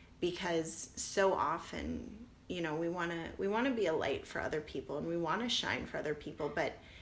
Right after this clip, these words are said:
you cannot do that if your inner fire is not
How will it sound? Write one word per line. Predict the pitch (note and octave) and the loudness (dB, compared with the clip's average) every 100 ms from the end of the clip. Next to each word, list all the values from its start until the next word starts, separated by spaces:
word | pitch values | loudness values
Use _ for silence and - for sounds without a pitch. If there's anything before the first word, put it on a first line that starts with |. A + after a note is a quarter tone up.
| - | -8
you | F#3 A3 | -2 0
cannot | - - G#3+ A3+ G3+ G#3 - - - - | -2 0 2 4 4 2 -2 -8 -12 -4
do | F#3 | -2
that | G3 - - - | 2 0 0 -4
if | G3 - | -6 0
your | E3+ E3+ | 2 4
inner | D3+ E3 E3+ | 2 -2 -4
fire | - C#3 D3 - | -2 0 0 0
is | F3+ - | -2 0
not | D#3+ C#3 C3+ - | 0 0 -2 -8